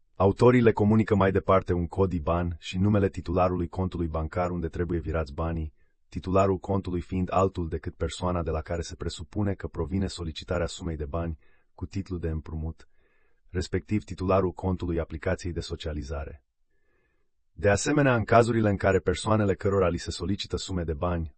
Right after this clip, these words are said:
observă acest aspect, respectiv că numele titularului contului este diferit de numele celui care se presupune că solicită sumele de bani,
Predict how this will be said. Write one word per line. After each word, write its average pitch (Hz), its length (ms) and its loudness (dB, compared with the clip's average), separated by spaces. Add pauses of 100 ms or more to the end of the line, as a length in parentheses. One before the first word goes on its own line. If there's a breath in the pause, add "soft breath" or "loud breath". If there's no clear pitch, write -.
(120)
observă 104 520 2
acest - 320 -2
aspect, - 640 -4 (360)
respectiv 107 500 4
că - 100 4
numele 110 300 8
titularului 98 580 4
contului 80 680 -2
este 90 260 -4
diferit 92 380 -2
de 95 80 0
numele 95 300 2
celui 90 260 -2
care 98 180 -2
se - 160 -6
presupune 87 480 -4
că - 120 -10
solicită - 440 -6
sumele 85 340 -4
de 78 100 -6
bani, 80 360 -4